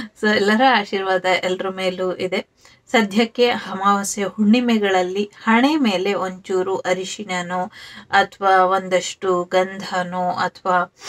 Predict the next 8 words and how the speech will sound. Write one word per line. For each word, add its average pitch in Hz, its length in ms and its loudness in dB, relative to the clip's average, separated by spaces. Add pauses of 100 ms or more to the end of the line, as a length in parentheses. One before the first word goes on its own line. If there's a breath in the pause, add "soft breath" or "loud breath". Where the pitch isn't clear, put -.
(500 loud breath)
ಕುಂಕುಮನೋ 196 840 2
ವಿಭೂತಿನೋ 196 840 -2
ಧಾರಣೆ 208 500 2
ಮಾಡೋದನ್ನ 175 580 -4
ಮರಿಬೇಡಿ, 190 680 0
ಮಾಡಿ 180 640 -2
ಅಂತ 160 240 -12 (220)
ಇದೆ. - 240 -8